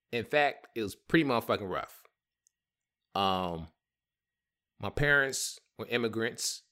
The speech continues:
from West Africa, Ghana. I grew up in the Bronx, New York. And coming up as a child, I experienced so much shit.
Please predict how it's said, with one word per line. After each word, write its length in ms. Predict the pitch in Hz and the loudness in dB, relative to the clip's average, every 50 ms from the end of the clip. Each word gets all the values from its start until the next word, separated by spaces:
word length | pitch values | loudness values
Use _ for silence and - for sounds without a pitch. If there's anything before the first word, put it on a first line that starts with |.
| _ _ _ | _ _ _
from 140 | - 113 107 | -10 -4 0
West 260 | 104 107 101 - - | 0 0 0 2 2
Africa, 460 | 107 95 95 90 - 101 - 110 127 147 - | 2 2 2 0 -4 -8 -8 -8 -8 -8 -4
Ghana. 380 | - 104 92 95 95 92 117 - _ _ _ _ _ _ _ _ _ _ _ _ _ _ _ _ _ _ | -4 -2 -2 -2 -4 -6 -12 -14 _ _ _ _ _ _ _ _ _ _ _ _ _ _ _ _ _ _
I 80 | - | -10
grew 160 | 104 98 107 110 | -6 -4 -4 -4
up 100 | 104 - | -4 -4
in 60 | 120 | -6
the 60 | 110 | -4
Bronx, 360 | 98 107 107 110 113 - - | -4 -2 -2 -2 -4 -4 -6
New 100 | 127 127 | -6 -2
York. 420 | 123 113 98 90 92 101 - - _ _ _ _ _ _ _ _ _ _ _ _ _ _ _ _ _ _ _ _ _ _ _ _ _ _ _ _ _ _ _ _ _ _ _ - | 0 2 2 2 2 0 -4 -12 _ _ _ _ _ _ _ _ _ _ _ _ _ _ _ _ _ _ _ _ _ _ _ _ _ _ _ _ _ _ _ _ _ _ _ 0
And 460 | 113 120 123 123 117 113 113 113 113 _ _ _ _ _ _ _ _ _ _ _ _ _ _ _ | 2 4 4 4 2 0 -4 -10 -14 _ _ _ _ _ _ _ _ _ _ _ _ _ _ _
coming 280 | - 160 160 165 165 | -2 -2 0 2 2
up 160 | 170 165 160 147 | 2 2 2 2
as 120 | 139 120 | 0 0
a 80 | 123 110 | 0 -4
child, 560 | - - 156 156 147 135 127 120 113 110 101 - - - _ - | 2 4 6 8 10 10 8 8 6 2 -2 -6 -16 -14 _ -4
I 160 | 131 143 147 | -2 0 0
experienced 640 | 143 135 - - - 139 131 123 117 104 95 - - | 0 -2 -4 -6 -6 -4 -2 -2 -2 -2 -4 -4 -6
so 800 | - - - 127 127 127 127 127 123 123 123 123 120 120 117 - _ - | -6 -2 0 2 4 4 4 4 2 0 0 -2 -4 -8 -10 -14 _ -14
much 480 | 101 98 98 104 104 104 101 104 - - | -10 -8 -6 -4 -2 -2 -4 -4 -6 -10
shit. 840 | - - - - - - - - - - 131 90 76 - - - | -12 -10 -10 -8 -8 -6 -6 -6 -2 0 0 0 0 -4 -10 -18